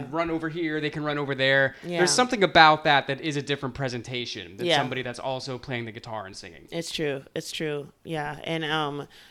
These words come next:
Speaker 2: Eddie's voice is not super explosive, was not super explosive, that he can do, I feel like, and,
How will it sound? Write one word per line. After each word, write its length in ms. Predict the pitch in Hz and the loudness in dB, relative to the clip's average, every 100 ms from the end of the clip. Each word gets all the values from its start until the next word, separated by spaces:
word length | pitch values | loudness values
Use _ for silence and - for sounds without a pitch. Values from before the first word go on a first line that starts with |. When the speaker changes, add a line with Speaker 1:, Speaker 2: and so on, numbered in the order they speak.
| - | -2
Speaker 2:
Eddie's 280 | - 202 185 | 2 2 2
voice 300 | 175 190 196 | 2 2 2
is 140 | 185 175 | -4 2
not 280 | 175 156 | 2 2
super 260 | - 190 180 | -2 -4 -2
explosive, 840 | - 147 - 160 156 180 110 - | -2 -4 -4 2 2 2 -2 -2
was 300 | 156 165 165 | 2 2 2
not 240 | 165 143 - | 0 -2 -4
super 240 | 170 160 | -6 -6
explosive, 880 | 147 147 - 156 151 151 139 117 135 | -6 -8 -8 -4 -4 -2 -4 -4 -4
that 160 | 147 | -4
he 100 | 147 | -4
can 200 | 147 151 | -6 -8
do, 440 | 147 147 143 139 - - - _ _ _ - | -6 -6 -4 -8 -12 -20 -20 _ _ _ -10
I 80 | 147 | -10
feel 260 | - 151 | -6 -4
like, 280 | 143 131 - - _ - | -2 -2 -6 -18 _ -12
and, 160 | 147 | -12